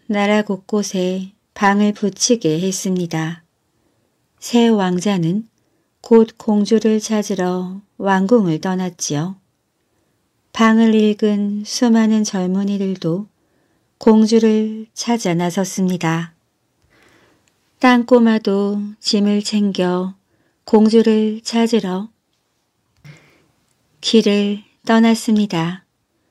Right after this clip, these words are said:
구백 리 길을 걸어 아홉 개의 산을 넘고 아홉 개의 강을 건너면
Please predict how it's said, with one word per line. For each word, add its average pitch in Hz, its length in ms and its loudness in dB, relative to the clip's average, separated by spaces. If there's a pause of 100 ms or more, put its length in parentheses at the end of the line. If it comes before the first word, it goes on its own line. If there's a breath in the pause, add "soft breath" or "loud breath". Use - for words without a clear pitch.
(260)
구백 220 400 2
리 220 220 2
길을 214 380 -2
걸어 190 580 -4 (320)
아홉 202 440 0
개의 190 380 0
산을 208 380 0
넘고 170 680 -2 (680)
아홉 214 460 2
개의 208 320 0
강을 196 400 -2
건너면 175 720 -2